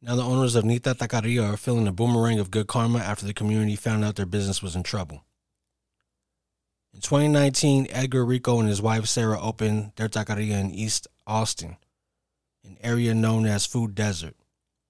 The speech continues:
where options for fresh produce and groceries are scarce. They weathered the pandemic by offering curbside and delivery, as many did.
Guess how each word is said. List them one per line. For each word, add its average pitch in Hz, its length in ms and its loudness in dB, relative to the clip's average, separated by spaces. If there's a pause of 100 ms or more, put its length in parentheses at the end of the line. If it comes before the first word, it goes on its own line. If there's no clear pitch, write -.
(1120)
where 104 140 -2
options 120 460 2
for 113 160 -6
fresh 123 280 2
produce 117 400 0
and 107 120 2
groceries 107 520 0
are 95 60 -4
scarce. 95 600 -6 (2000)
They 104 80 -10
weathered 120 280 4
the 117 80 0
pandemic 120 520 6
by 104 140 2
offering 107 380 2
curbside 107 580 0
and 101 160 -4
delivery, 98 500 -2
as 90 160 -4
many 95 220 -2
did. 92 300 -2